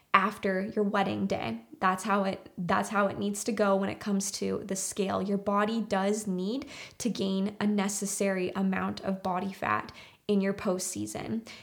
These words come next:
It's important to understand that the quicker that you get there, the quicker you're gonna get your hormones normalized. But it's important to understand yourself as well and know if it's something that you can actually handle or not.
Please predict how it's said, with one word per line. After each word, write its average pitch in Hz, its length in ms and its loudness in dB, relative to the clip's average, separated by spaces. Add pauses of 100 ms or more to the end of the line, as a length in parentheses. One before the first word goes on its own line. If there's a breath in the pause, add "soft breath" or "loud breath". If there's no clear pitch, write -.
(120)
It's 196 160 -2
important 202 400 0
to - 160 0
understand 214 640 2
that - 140 0
the 185 60 -2
quicker 196 400 0
that 202 140 0
you 202 120 -2
get 190 260 -2
there, 262 300 2
the 220 160 0
quicker 208 380 0
you're 196 160 2
gonna 196 280 2
get 190 200 0
your 202 140 -2
hormones 185 580 0
normalized. 190 800 -2
But 190 520 4
it's 220 140 2
important 214 420 4
to 196 240 4
understand 208 760 4
yourself 190 640 2
as 202 260 2
well 185 340 2
and 202 300 6
know 208 480 6
if 208 220 2
it's 196 160 -2
something 202 340 2
that 196 160 0
you 202 140 -2
can 196 320 0
actually 202 460 -4
handle 185 500 -2
or - 80 -2
not. - 360 -2